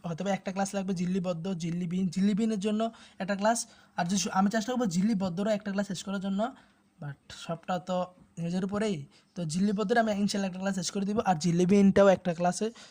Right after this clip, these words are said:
শেষ করে দিব। তারপরে আমরা চলে যাবো নিউক্লিয়াস, যেটা একটা মজাদার, মজাদার একটা জিনিস। আর এটা পরীক্ষাতে সবসময়, এটা থেকে সবসময় পরীক্ষাতে আসে। ঝিল্লি বদ্ধ, ঝিল্লি, বিন থেকে সবসময় পরীক্ষাতে আসে, তো তোমাদের সবাইকে এটা পড়তে হবে।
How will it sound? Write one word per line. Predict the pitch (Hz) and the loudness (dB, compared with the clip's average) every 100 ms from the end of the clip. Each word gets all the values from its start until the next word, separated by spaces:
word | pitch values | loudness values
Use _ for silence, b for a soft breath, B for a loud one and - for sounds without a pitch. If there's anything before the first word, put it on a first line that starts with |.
| - | -12
শেষ | 165 | -6
করে | 202 | -4
দিব। | 190 214 | -2 2
তারপরে | 202 185 196 190 | 2 2 0 0
আমরা | 190 196 | 0 -2
চলে | 196 | -4
যাবো | 202 208 | 0 2
নিউক্লিয়াস, | 190 190 202 208 | 2 2 0 0
যেটা | 180 180 | 2 0
একটা | 180 | 2
মজাদার, | 180 175 190 202 - - | 4 4 4 0 -4 -6
মজাদার | 170 170 190 | -2 -2 -2
একটা | 202 202 | -2 -2
জিনিস। | 190 202 B B | -2 -2 B B
আর | 170 | -4
এটা | 180 | -2
পরীক্ষাতে | 196 202 202 202 | 0 0 0 0
সবসময়, | 180 - 208 | -2 -2 -2
এটা | 180 | -4
থেকে | 180 185 | -4 -4
সবসময় | 175 208 196 | -4 -4 -4
পরীক্ষাতে | 180 170 180 | -6 -4 -2
আসে। | 156 - 131 B B B - | -2 -6 -16 B B B -8
ঝিল্লি | 170 185 202 | -2 2 2
বদ্ধ, | 190 202 | 0 -2
ঝিল্লি, | 208 190 190 | 0 0 2
বিন | 196 214 | 0 0
থেকে | 220 | -2
সবসময় | 196 180 208 | -4 -4 -4
পরীক্ষাতে | 190 185 190 | -4 -4 0
আসে, | 185 156 202 254 B B _ | 0 -2 -6 -8 B B _
তো | 190 | -8
তোমাদের | 185 185 185 | -4 -4 -4
সবাইকে | 190 185 180 | -4 -4 -4
এটা | 196 | -4
পড়তে | 185 156 - | -6 -8 -8
হবে। | 151 156 | -8 -10